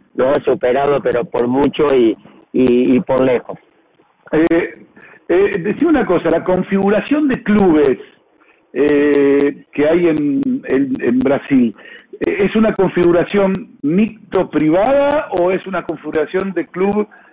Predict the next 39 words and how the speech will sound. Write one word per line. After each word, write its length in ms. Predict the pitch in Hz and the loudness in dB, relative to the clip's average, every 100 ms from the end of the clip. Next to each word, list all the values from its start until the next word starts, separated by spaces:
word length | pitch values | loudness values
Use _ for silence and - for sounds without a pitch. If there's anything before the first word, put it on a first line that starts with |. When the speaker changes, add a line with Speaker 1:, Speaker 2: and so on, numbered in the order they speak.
| - | -6
Speaker 2:
eh, 360 | 139 147 143 131 | 0 2 2 -2
como 200 | 147 156 | -2 -2
en 60 | |
Argentina? 640 | 147 151 151 135 151 117 110 | -2 -2 -4 -4 -4 -4 -6
Es 100 | 123 | -4
decir, 260 | 139 - 139 | -4 -4 -6
que 120 | 151 | -6
son 240 | 170 170 - | -4 -4 -2
todos 280 | 185 190 185 - - - - | 0 0 -2 -6 -12 -14 -4
entidades, 1200 | 147 147 160 190 185 185 170 160 156 139 143 - - | -4 -4 -2 0 2 2 2 2 2 0 0 -4 -12
eh, 320 | - 127 120 - | -8 -6 -6 -8
sin 180 | 160 - | -12 -8
fines 240 | 170 151 | -4 -2
de 80 | 143 | 0
lucro, 300 | 165 147 139 | 0 0 -2
entre 200 | 123 131 | -2 -2
comillas, 520 | 143 151 127 139 185 - _ _ - | 0 2 2 0 -2 -8 _ _ -4
eh, 280 | 131 147 147 | 0 2 0
o, 340 | 156 139 151 | 0 -2 -2
o 60 | 147 | -2
son 420 | - 208 226 226 | -2 0 0 0
como, 460 | - 175 160 156 147 | -2 -2 0 0 0
por 160 | 147 | -2
ejemplo, 400 | 147 170 151 160 151 | -2 -4 -4 -2 0
una 340 | 147 151 156 | 0 0 0
mixtura 560 | 151 139 - 196 202 151 - | -2 -4 -2 0 0 -2 -6
como 200 | 160 143 | -4 -2
puede 160 | 131 156 | 0 0
pasar 380 | 143 156 160 139 - 202 120 | -2 -2 -4 -4 -8 -8 -2
en 180 | 131 | 0
España 720 | 139 - 175 190 185 185 175 151 | -2 -2 -2 -2 -2 -2 0 0
o 100 | 147 | -2
en 60 | |
otros 200 | 127 135 | -4 -6
países. 480 | - 127 104 104 90 _ _ _ _ _ _ _ _ _ _ _ _ _ _ - 190 | -4 -4 -4 -8 -10 _ _ _ _ _ _ _ _ _ _ _ _ _ _ -8 -2
Speaker 1:
Sí, 60 | |
mira, 380 | 170 135 147 143 | 0 2 0 -2
te 140 | 156 147 | -4 -2
cuento, 540 | 190 160 127 101 | 0 0 -2 -6